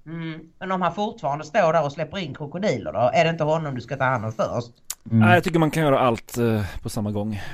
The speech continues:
Speaker 3: faktiskt.
Speaker 2: Och det här är väl lite då att komma på hur de släpper in krokodilerna, alltså deras, eh, tillvägagångssätt.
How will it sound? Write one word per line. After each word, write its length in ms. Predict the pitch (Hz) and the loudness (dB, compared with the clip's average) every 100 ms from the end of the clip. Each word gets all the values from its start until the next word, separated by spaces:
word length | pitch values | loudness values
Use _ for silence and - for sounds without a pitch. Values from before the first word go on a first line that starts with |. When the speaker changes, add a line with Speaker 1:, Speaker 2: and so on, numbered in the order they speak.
| - - | -8 -8
Speaker 3:
faktiskt. 180 | - | 0
Speaker 2:
Och 60 | 123 | 4
det 80 | 127 | 6
här 140 | 123 | 6
är 60 | 123 | 4
väl 120 | 143 | 4
lite 220 | 147 - | 4 2
då 520 | 127 120 113 113 117 110 | -2 0 0 0 -2 -4
att 80 | - | -2
komma 220 | 110 107 | -2 -2
på 220 | 110 95 | -2 -4
hur 520 | 87 135 160 147 139 | 2 2 4 4 4
de 180 | 127 127 | 2 2
släpper 320 | 123 117 113 | 0 0 2
in 100 | 104 | 0
krokodilerna, 520 | 90 90 104 92 82 | -2 -6 -2 -2 0
alltså 260 | 90 87 98 | -4 -2 0
deras, 500 | 98 95 92 92 - | 2 4 2 -2 -4
eh, 800 | 95 92 92 92 90 90 90 92 - | 0 2 2 2 2 2 0 0 2
tillvägagångssätt. 1120 | 113 98 98 113 95 92 95 95 90 - 131 | 6 6 6 4 2 0 -2 -2 -2 0 -2